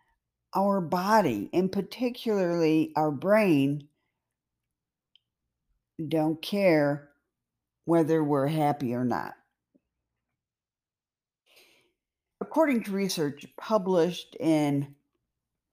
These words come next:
Science Advances, our brains are forty thousand years old. Now, if you lived forty thousand years ago, survival was indeed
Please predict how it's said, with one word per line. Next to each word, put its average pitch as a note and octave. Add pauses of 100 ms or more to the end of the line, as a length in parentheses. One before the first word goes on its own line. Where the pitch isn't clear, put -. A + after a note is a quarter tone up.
(180)
Science E3+
Advances, C3+ (640)
our F3+
brains D3+ (440)
are D3
forty G3+
thousand E3
years D3+
old. B2+ (400)
Now, E3+ (540)
if F3+
you A#3
lived G#3
forty G3+
thousand F3
years A3
ago, B2+ (880)
survival F#3
was D#3 (160)
indeed D#3